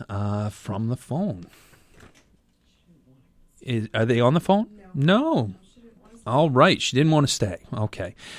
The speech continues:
When can you move perennial hibiscus? Oh, this is a good question because it is a fairly tender plant. Um, my suggestion is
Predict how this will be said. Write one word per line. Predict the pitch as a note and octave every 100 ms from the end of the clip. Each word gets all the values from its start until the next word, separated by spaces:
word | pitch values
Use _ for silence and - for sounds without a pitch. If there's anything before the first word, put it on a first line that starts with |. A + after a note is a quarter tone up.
| -
When | C3 G#3+ A#3
can | -
you | G#3
move | C3+ D3+ E3 D#3+
perennial | - C3 C#3 C3+
hibiscus? | B2+ A#2+ A2 - G2 -
Oh, | G#2+ G#2
this | G#2+ -
is | G2+
a | G2+
good | - G2+
question | - G#2 F#2 - F#2 F2+
because | F#2 A#2 G2+
it | G#2+ -
is | B2 A#2+ G#2+ G#2+ -
a |
fairly | G2+ - G#2+ G2 F#2+
tender | - - G#2+ F#2+ F2+
plant. | - F#2 F2 - - - - -
Um, | G#2+ G#2+ G2
my | A#2+ C3+ E3
suggestion | G3 - B2+ B2 A2+ - - G2+ F#2+
is | - G2 F#2+ F#2+